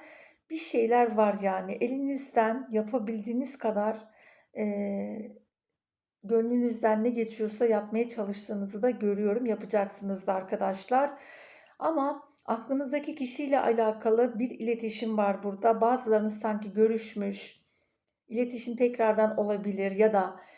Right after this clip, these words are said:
görüşmediğiniz birisi varsa, çok sevdiğiniz birisi varsa kesinlikle bu hafta görüşeceksiniz arkadaşlar. Bir iletişim var. Fakat, e, bir para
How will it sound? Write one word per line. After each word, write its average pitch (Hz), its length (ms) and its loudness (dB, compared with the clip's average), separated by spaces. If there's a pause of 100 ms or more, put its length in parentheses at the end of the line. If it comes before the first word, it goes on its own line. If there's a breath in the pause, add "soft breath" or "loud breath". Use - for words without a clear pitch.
(220 loud breath)
görüşmediğiniz 202 1200 -4 (160)
birisi 220 480 -10
varsa, 202 600 0
çok 240 260 -4
sevdiğiniz 196 600 -2
birisi 220 340 -6
varsa 233 340 -2
kesinlikle 277 640 -2
bu 247 80 4
hafta 220 260 0
görüşeceksiniz 196 760 -4
arkadaşlar. 196 680 0
Bir 233 140 -6
iletişim 208 640 -4
var. 196 220 2 (1160 soft breath)
Fakat, 269 580 0
e, 202 420 0 (1300 soft breath)
bir 311 160 -10 (260)
para 277 280 -2